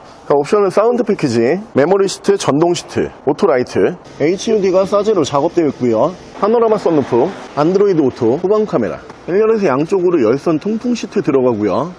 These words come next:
사이드 브레이크 전자 파킹 방식이고, 차량 자세 제어 장치, 후방 센서, 리어 커튼, 엔진 스타트. 차량의 정확한 주행 거리는 십삼만 오천육백 킬로,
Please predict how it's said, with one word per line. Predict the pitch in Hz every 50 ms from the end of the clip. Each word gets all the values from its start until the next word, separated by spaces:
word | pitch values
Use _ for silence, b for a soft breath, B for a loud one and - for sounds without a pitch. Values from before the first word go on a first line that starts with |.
| - - -
사이드 | - 190 202 220 226 226
브레이크 | 208 214 302 196 - 196 180
전자 | - 139 131 143 175 180
파킹 | - 190 165 - 170 156
방식이고, | 143 139 139 123 131 123 120 117 113 151 175 143 107 87 80 90 -
차량 | - 185 185 190 185 185 185 185 185
자세 | - - 143 139 131 180 160
제어 | - - 143 143 143
장치, | 135 135 131 123 113 - - 123 113 123 156 190 185 - - - -
후방 | - 220 202 220 208 202
센서, | 185 - 208 214 214 - - 131 101 95 98
리어 | 110 139 170 190
커튼, | - - 120 - - 110 98 127 165 180 - - -
엔진 | 113 139 165 190 196
스타트. | 175 - - 139 120 - - 76 62 - - - - -
차량의 | - 196 226 226 226 202
정확한 | 180 170 180 196 175 202 190 165
주행 | - 170 175 175
거리는 | 160 143 135 139 147 165 196 180 139 107 185
십삼만 | - - - - - 202 202 - - - - 180 135
오천육백 | 110 113 - - - 180 180 185 180 156 107 101 117 165 165
킬로, | - - 170 135 101 78